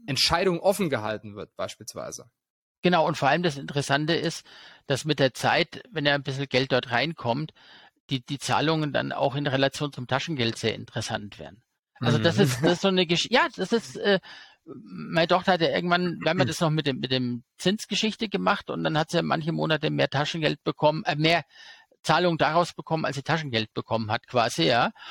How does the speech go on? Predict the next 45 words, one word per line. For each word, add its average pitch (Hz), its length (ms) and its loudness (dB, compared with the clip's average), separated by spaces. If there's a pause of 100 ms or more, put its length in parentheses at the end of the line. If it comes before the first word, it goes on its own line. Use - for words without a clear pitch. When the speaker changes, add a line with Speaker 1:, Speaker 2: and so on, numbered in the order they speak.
(160)
Speaker 2:
Und 139 220 0
das 151 160 0
ist 139 220 4
Speaker 1:
Mhm. - 0 -
Speaker 2:
natürlich 123 380 4
eine 180 120 -4
Motivation. 185 640 2
Das 139 120 -6
ist 165 160 -6
ein, 170 520 -4 (520)
ja, 202 220 2 (380)
dann 170 260 0
kennt - 240 2
man 147 100 4
das - 100 -2
Ganze. 135 220 0
Dann 151 80 0
wird 175 120 0
halt, 175 160 2 (640)
ist - 140 -12
die 165 40 -12
Bereitschaft 160 480 0
da, 160 140 4
noch 165 180 -2
mehr 151 240 2
reinzustecken. 120 800 -4 (640)
Aber 180 120 4
es 220 100 2
ist 220 80 -6
im 233 40 0
Übrigen 214 200 0
Speaker 1:
Klar. 160 200 4
Speaker 2:
auch - 40 -12
bei 185 100 4
Erwachsenen 160 580 2
der 117 120 2
Fall. 104 300 0 (100)
Also 147 280 2 (320)
ich - 60 2
habe 160 100 0
so 202 140 4
viele 196 200 4
Erwachsene 156 400 0
erlebt, 156 400 2
die 156 160 2